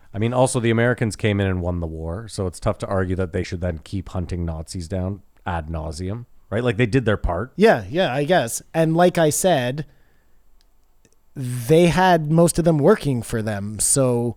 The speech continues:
Speaker 2: they obviously didn't give a fuck.
Speaker 1: No.
Speaker 2: Like, it wasn't
Speaker 1: Yeah, but the
Speaker 2: it,
Speaker 1: U S has always
Speaker 2: it
Speaker 1: had,
Speaker 2: was
Speaker 1: I mean,
Speaker 2: never, uh,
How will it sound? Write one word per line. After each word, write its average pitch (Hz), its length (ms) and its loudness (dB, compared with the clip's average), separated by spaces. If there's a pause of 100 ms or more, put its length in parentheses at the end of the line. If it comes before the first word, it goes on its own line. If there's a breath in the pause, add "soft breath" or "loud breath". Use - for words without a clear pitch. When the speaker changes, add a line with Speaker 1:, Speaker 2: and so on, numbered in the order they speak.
(160 soft breath)
Speaker 2:
they 147 140 0
obviously 170 580 4
didn't 147 380 0
give 165 260 4
a 120 80 0
fuck. - 500 -6 (180 loud breath)
Speaker 1:
No. 160 160 -10
Speaker 2:
Like, 160 140 4
it 180 120 4
wasn't 208 520 4 (1200 soft breath)
Speaker 1:
Yeah, 170 60 -8
but 170 80 -4
the 160 60 2
Speaker 2:
it, 156 80 4
Speaker 1:
U 185 100 6
S 220 140 0
has 202 100 -4
always 170 240 2
Speaker 2:
it 151 40 0
Speaker 1:
had, 170 40 4
Speaker 2:
was 160 260 4
Speaker 1:
I 175 40 2
mean, 180 80 6
Speaker 2:
never, 185 560 6
uh, 131 680 0